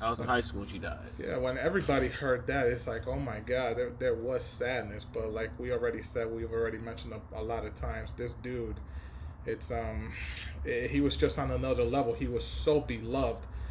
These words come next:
Speaker 2: Now, you know, obviously by his
Speaker 1: It
Speaker 2: family, uh, but his fan base is just, well, what,
Speaker 1: It's
Speaker 2: what
Speaker 1: not,
Speaker 2: can you say?
Speaker 1: it's not the fact that he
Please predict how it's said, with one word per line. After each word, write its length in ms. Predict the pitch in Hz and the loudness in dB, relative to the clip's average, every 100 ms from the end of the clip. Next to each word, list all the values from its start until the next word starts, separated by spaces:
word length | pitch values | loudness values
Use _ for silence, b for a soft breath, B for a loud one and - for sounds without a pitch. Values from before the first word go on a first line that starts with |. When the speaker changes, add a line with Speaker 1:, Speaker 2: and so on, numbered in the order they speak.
| B B - | B B -4
Speaker 2:
Now, 220 | 135 147 | 0 0
you 140 | 139 135 | 2 2
know, 340 | 123 117 117 - - - | 2 0 -2 -4 -8 -8
obviously 500 | 131 147 139 - 131 | 0 2 2 2 0
by 180 | 127 117 | 2 2
his 160 | 117 147 | 4 4
Speaker 1:
It 100 | 139 | 4
Speaker 2:
family, 600 | 139 135 139 131 131 127 | 2 2 2 4 4 4
uh, 320 | 120 117 117 - | 4 4 0 0
but 160 | 131 117 | 0 0
his 220 | 131 123 | 2 0
fan 340 | - 143 147 139 | 0 2 4 4
base 320 | 117 107 - | 2 0 -2
is 160 | 117 - | -4 -2
just, 480 | 123 113 - - - B B B B - - - - B B B B - - - - | 0 2 0 -4 -6 B B B B -10 -8 -8 -8 B B B B -6 -8 -8 -4
well, 120 | 131 | -2
what, 200 | 127 135 | 0 6
Speaker 1:
It's 160 | 170 175 | 6 8
Speaker 2:
what 80 | 185 | 12
Speaker 1:
not, 260 | 226 262 | 12 12
Speaker 2:
can 60 | 247 | 12
you 60 | - | 6
say? 420 | - - - 170 | -8 -14 -2 0
Speaker 1:
it's 120 | 180 | 6
not 260 | 208 254 254 | 10 10 10
the 80 | |
fact 320 | 226 233 214 185 | 8 12 10 10
that 80 | |
he 260 | 160 190 | 4 4